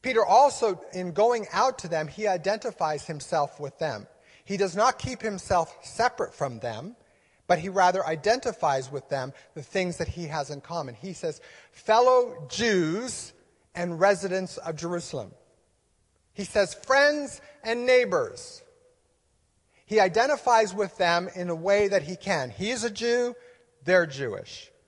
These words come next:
Despite the fact that the Jews killed Jesus, Peter still identifies himself with that group of people.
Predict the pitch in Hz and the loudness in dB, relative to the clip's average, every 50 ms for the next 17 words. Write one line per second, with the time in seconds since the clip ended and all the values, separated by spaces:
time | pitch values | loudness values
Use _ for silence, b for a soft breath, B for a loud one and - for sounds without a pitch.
0 | _ _ _ _ _ _ _ _ _ _ _ _ _ _ _ _ _ _ _ _ | _ _ _ _ _ _ _ _ _ _ _ _ _ _ _ _ _ _ _ _
1 | _ _ - 156 - - 196 202 226 226 - 220 - 214 202 190 - - 180 151 | _ _ -10 -10 0 2 4 4 4 2 -2 0 2 4 4 4 2 -2 -10 -12
2 | - 170 143 - 196 214 214 208 - - - - 240 262 240 190 - 170 151 135 | -12 -12 -8 -6 -4 -4 -4 -6 -8 -4 0 2 2 2 2 -2 -6 -8 -8 -8
3 | 127 120 131 135 151 170 - - b b b b b b b - - 214 214 202 | -6 -4 -4 -4 -4 -4 -8 -12 b b b b b b b -8 -6 -4 0 2
4 | 202 202 185 165 B B B B B - - - - 269 277 254 240 185 190 180 | 2 2 0 -2 B B B B B -20 -14 -4 2 4 6 6 6 4 2 2
5 | 160 208 226 254 233 262 220 - 185 170 160 147 - - 151 143 - - 156 143 | 2 2 2 2 0 -2 -2 0 2 2 2 2 -2 -6 -12 -8 -4 -2 -2 -2
6 | 143 - - 160 147 - - 151 143 - - 160 147 139 151 139 - - 175 175 | -2 -4 -8 -12 -6 -2 0 0 0 -2 -6 -10 -10 -10 -12 -16 -14 -12 -12 -12
7 | - - 95 87 - | -12 -12 -14 -14 -16